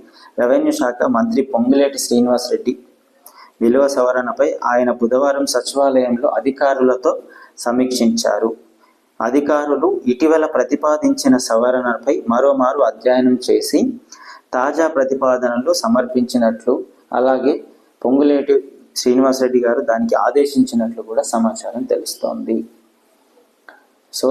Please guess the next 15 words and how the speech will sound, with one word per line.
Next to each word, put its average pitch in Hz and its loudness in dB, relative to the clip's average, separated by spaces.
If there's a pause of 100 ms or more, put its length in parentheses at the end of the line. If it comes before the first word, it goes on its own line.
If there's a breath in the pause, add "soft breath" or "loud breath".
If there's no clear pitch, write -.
(120)
దయచేసి 135 0 (380)
ఎవరైనా 123 2 (100)
ఇన్వెస్ట్ 131 2
చేయాలనుకున్న 113 0 (100)
వాళ్ళు, 104 -4 (1120)
అంటే 117 0 (540)
ముఖ్యంగా 135 0
నేను 117 2
చెప్పేది 120 2
ఏంటంటే 117 0
మ-, 113 -4 (120)
మన 113 0 (120)
మిడిల్ 127 0
క్లాస్ 123 -2
పీపుల్కి 113 -2